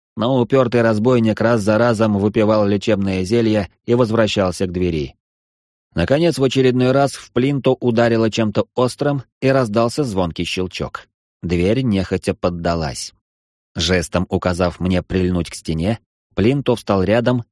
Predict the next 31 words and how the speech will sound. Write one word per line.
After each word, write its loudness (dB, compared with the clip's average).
и -2
рывком 0
открыл -2
проход. -6
Вырвалось 2
огромное 2
пламя 0
первородного 0
огня, -2
и 4
его 4
столб 0
упёрся 0
в -2
дальний 0
конец -4
пещеры. -6
Напуганные 2
пауки 2
бросились 0
прочь -2
куда-то -2
вниз. -8
«Скоро 2
закончится!» 2
проорал 2
Плинто, 0
перекрикивая 0
шум 0
вырывающегося 0
огня. -4